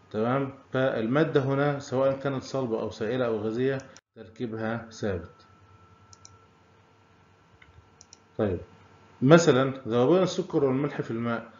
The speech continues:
عندما تضع السكر والملح في الماء وتقوم بتحريك الماء، تمام، سوف تجد أن السكر والملح اختفى داخل الماء. قد يظن البعض أن هذا تغير،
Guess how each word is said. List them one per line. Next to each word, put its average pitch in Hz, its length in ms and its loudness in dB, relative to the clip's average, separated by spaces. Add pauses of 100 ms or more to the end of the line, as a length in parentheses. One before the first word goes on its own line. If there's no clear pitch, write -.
(280)
عندما 156 340 2
تضع 180 220 0
السكر 160 440 0
والملح 139 560 -2 (300)
في - 60 -10
الماء 127 440 -2
وتقوم 135 520 -6
بتحريك 147 480 -4
الماء، 147 420 -4 (580)
تمام، 131 420 -2
سوف 120 280 -6
تجد 147 300 0
أن 143 400 -2 (160)
السكر - 440 -4
والملح 123 420 -2
اختفى 131 460 -4
داخل 131 400 -4 (560)
الماء. 151 500 -2 (200)
قد 160 180 2
يظن 156 340 4
البعض 151 320 0
أن 131 220 -2
هذا 139 300 -2
تغير، 135 640 -2